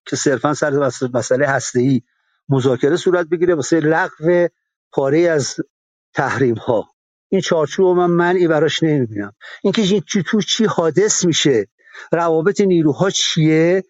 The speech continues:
مسئله‌ای که اون وقت قابل بررسی تو صحبت هم بوده.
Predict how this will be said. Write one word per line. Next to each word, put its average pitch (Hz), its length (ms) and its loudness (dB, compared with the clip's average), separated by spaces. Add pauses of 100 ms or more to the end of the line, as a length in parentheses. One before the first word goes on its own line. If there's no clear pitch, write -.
(380)
مسئله‌ای 170 500 2
که 196 100 2
اون 170 100 2
وقت 170 100 0
قابل 160 280 2
بررسی 160 400 0
تو 190 120 -4
صحبت 165 380 0
هم 175 100 0
بوده. 143 460 2